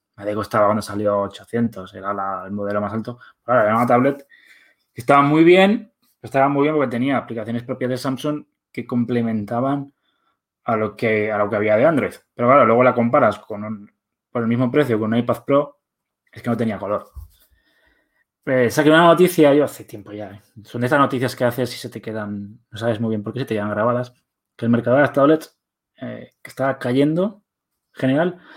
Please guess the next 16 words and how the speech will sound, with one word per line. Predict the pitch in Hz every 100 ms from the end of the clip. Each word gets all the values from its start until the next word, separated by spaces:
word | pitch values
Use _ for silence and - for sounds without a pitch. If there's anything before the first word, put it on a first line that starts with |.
| - _
salvo | 131 123 113
dos | 123 127
modelos, | 123 139 127 95 -
que | 120
era | 101
el | 104
iPad, | 123 120 95
que | -
se | 104
iba | 120
manteniendo, | 123 120 127 143 160 190 240 _ _ _ _ _ _ - - _ -
y |
luego | 110 123
las | 131 107
de | 107
Amazon, | 117 107 - 110